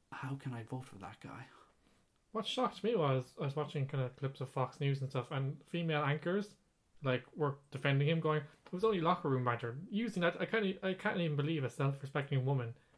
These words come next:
Speaker 2: will let those words come out of his mouth
Speaker 1: A s-,
Speaker 2: defending.
Speaker 1: self-respecting human being, never mind man or woman.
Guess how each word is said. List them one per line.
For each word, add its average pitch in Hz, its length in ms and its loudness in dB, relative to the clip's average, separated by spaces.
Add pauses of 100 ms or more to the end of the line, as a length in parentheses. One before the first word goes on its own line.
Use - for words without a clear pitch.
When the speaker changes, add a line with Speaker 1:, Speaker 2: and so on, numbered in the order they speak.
(100)
Speaker 2:
will 143 120 4
let 143 120 2
those 135 160 4
words 131 260 2
come 135 200 -2
out 131 60 2
of 127 80 -2
his 123 120 -4
mouth 127 260 -2
Speaker 1:
A - 40 2
s-, 135 80 -2
Speaker 2:
defending. 135 240 0
Speaker 1:
self-respecting 117 600 -2
human 104 360 0
being, 92 320 4
never 98 180 -2
mind 107 240 2
man 101 160 0
or 90 60 -8
woman. 107 420 -2